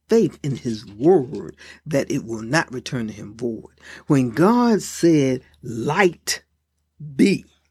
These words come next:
did you think that he doubted that light would be? That light came? No, there was no doubt. There was no wavering. God spoke and it was.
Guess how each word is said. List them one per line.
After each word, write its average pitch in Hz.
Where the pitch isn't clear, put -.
did 135
you 196
think 226
that 190
he 208
doubted 170
that 123
light 151
would 123
be? 226
That -
light 143
came? 311
No, 196
there 247
was 165
no 247
doubt. 226
There 233
was 196
no 220
wavering. 196
God 190
spoke -
and 156
it 110
was. -